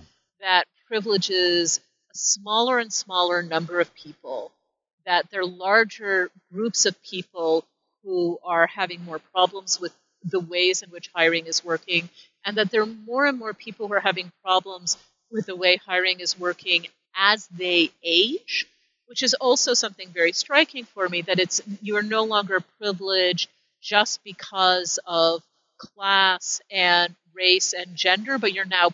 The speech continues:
privileged because of age in particular ways. And so everyone risks, uh, v-, most people, not everyone, most people risks facing the problems that I was looking at. And so I was trying to think, what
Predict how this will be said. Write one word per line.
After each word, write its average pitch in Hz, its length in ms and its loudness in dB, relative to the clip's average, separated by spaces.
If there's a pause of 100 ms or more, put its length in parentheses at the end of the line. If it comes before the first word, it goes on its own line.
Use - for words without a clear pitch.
privileged 175 400 -2
because 156 320 -10
of 156 200 -8
age 147 360 -2
in - 60 -18 (140)
particular 160 420 -8
ways. 151 460 0 (260)
And 202 100 -8
so 233 160 6 (200)
everyone 190 920 2 (420)
risks, - 960 -2
uh, 202 100 6 (280)
v-, 233 100 4 (260)
most 262 440 0
people, 143 280 -20
not 175 120 0
everyone, 139 380 -4 (360)
most 254 320 0
people 220 400 -8
risks 302 520 0 (160)
facing 214 680 0 (260)
the 226 60 -16
problems 254 680 0
that 202 100 -12
I 190 220 2
was 185 280 -4
looking 175 380 -10 (260)
at. 131 200 -2 (100)
And 185 80 -14
so 202 160 -6
I 196 60 4
was 208 120 2
trying 226 200 -4
to 233 80 -8
think, 214 260 -4 (180)
what 247 240 4